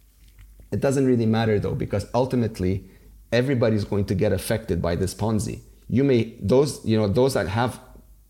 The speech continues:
a larger number of zeros in their bank account, it might take them a little bit longer, but ultimately,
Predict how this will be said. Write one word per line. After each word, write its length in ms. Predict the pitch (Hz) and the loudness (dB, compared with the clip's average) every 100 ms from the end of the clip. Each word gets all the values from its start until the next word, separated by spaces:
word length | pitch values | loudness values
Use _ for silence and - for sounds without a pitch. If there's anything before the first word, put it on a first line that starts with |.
| _ _ _ | _ _ _
a 80 | 113 | 0
larger 360 | 107 123 131 120 | 2 2 2 2
number 320 | 120 127 107 | 2 2 0
of 120 | 92 | 0
zeros 520 | 92 127 135 95 95 | 0 2 2 2 0
in 100 | 95 | -2
their 100 | 95 | -2
bank 240 | 90 110 131 | 0 -2 -4
account, 400 | 92 82 87 - | -6 -4 -6 -6
it 140 | - 110 | -8 -4
might 260 | 113 - | -2 -2
take 240 | 123 120 - | -2 -2 -2
them 180 | 107 | -2
a 40 | 95 | 0
little 240 | 104 110 | 2 2
bit 200 | 104 - | 0 -2
longer, 480 | 82 87 107 123 185 - - - - | -2 0 0 0 -4 -12 -20 -16 -8
but 140 | - | -4
ultimately, 840 | - 202 208 165 156 156 147 - | 0 0 2 0 0 0 0 -2